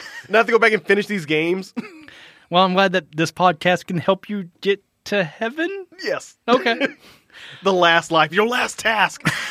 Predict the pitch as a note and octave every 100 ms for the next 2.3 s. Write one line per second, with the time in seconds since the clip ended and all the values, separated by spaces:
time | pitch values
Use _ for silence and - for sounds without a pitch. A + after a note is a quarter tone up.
0 | - - - - - - - D#4 - E4
1 | - _ - - - - - _ - E3+
2 | F3 F#3+